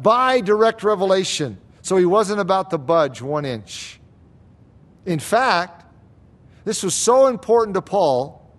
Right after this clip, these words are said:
that when Peter's actions began to send a confusing message about these things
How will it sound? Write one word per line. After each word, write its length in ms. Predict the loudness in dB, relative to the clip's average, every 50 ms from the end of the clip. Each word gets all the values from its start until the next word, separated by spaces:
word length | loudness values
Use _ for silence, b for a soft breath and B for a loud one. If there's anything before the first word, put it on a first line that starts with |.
| _ _ _ -20 _ _ _ b b b b b
that 200 | -2 -2 -2 0
when 220 | -2 -2 -2 -4
Peter's 540 | -6 -4 -2 0 2 2 2 2 0 -2 -2
actions 640 | -4 -2 -2 -2 -2 -4 -6 -8 -6 -6 -6 -6 -6
began 560 | -6 -6 -6 -2 0 0 2 2 2 0 -2
to 100 | -2 -4
send 560 | -4 -4 -2 0 0 0 0 -2 -2 -4 -4
a 300 | -2 0 0 0 0 0 -4 B B B B
confusing 840 | -8 -6 -6 -6 -8 -6 -4 -2 -2 -2 -2 -2 -4 -2 -2 -2 -2
message 640 | -2 -4 -4 -4 -4 -4 -4 -4 -6 -10 -14 -16 _ -20 _ _ -20 b b b b b
about 460 | -6 -2 0 0 0 0 0 -4 -6
these 300 | -6 -4 -4 -4 -6 -6
things 560 | -4 -4 -2 -2 -4 -6 -8 -12 -14 -18 -20